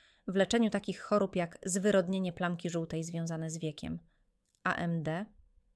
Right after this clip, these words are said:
retinopatia cukrzycowa, jaskra czy choroby dziedziczne siatkówki. W wielu z tych badań obserwuje się poprawę funkcji widzenia lub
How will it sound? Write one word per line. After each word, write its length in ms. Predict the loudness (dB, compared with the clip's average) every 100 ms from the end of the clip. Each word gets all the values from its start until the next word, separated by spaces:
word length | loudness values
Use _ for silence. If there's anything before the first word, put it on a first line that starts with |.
| _ 2
retinopatia 680 | 2 4 -2 0 0 0 -4
cukrzycowa, 720 | -6 -6 -6 -4 -2 -2 -4 _ _ _ _ _ -2
jaskra 540 | 0 0 -2 -2 -2 -6 -20 -20 _
czy 100 | -6
choroby 360 | 2 6 6 6
dziedziczne 440 | 2 0 0 0
siatkówki. 680 | 0 -6 -6 -8 -6 -10 -12 _ _ _ _ -8
W 160 | -6 6
wielu 240 | 6 6
z 80 | 2
tych 160 | 2
badań 340 | 4 6 4 2
obserwuje 520 | -6 0 0 4 2
się 120 | 2
poprawę 400 | -4 2 4 4
funkcji 400 | 2 -2 -2 -4
widzenia 520 | -4 -2 -2 -2 -6 -8 _ _ _ 0
lub 240 | 0 0